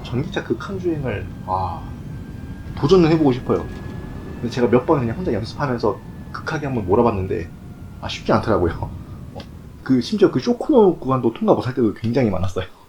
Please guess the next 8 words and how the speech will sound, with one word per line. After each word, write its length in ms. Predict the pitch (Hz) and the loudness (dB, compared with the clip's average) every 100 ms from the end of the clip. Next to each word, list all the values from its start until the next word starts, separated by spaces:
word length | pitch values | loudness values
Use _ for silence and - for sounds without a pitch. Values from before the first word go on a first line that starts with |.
| - - - - - | -20 -20 -20 -20 -8
그래서, 340 | 104 92 156 156 - | -4 -2 -4 -6 -16
어, 100 | - - - - | -12 -12 -12 -20
실제 380 | - 160 151 120 | -10 -8 -2 -4
서킷을 380 | 135 - 147 - | -4 -12 -16 -12
다루기는 420 | 104 95 92 123 156 - - - - | -8 -6 -6 -8 -10 -20 -20 -20 -8
굉장히 320 | 113 104 101 | -2 0 0
난해한 460 | 85 80 107 110 92 | 0 -2 0 -2 -4
차다. 360 | - 95 92 | -4 -2 -2